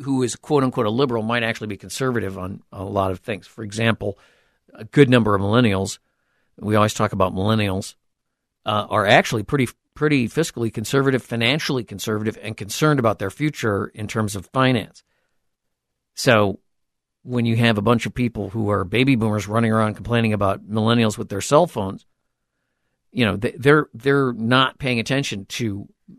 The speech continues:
uh, perhaps a very real fiscal conservatism and, and, and concern about the future among some number of those people. So I avoid the, the use of the terms w-, related to the political spectrum because they shut people down.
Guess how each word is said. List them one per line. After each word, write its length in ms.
uh, 60
perhaps 600
a 140
very 260
real 340
fiscal 340
conservatism 720
and, 200
and, 400
and 140
concern 360
about 200
the 60
future 440
among 420
some 360
number 320
of 120
those 180
people. 460
So 180
I 160
avoid 520
the, 340
the 140
use 300
of 100
the 80
terms 640
w-, 200
related 480
to 60
the 100
political 360
spectrum 540
because 340
they 460
shut 340
people 260
down. 300